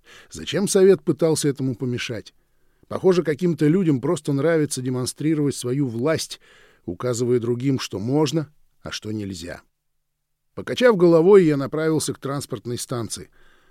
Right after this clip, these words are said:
Войдя в первую свободную капсулу, я назвал адрес Кэлла и сел.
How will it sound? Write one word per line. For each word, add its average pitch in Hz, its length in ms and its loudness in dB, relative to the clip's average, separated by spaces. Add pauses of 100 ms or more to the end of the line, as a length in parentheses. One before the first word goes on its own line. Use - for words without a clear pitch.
(280)
Войдя 110 300 0
в - 60 -2
первую 151 320 2
свободную 135 540 -2
капсулу, 156 520 -2 (360)
я 147 160 -4
назвал 139 400 -2
адрес 123 400 -4
Кэлла 147 400 -2 (420)
и 107 80 -10
сел. 95 380 -10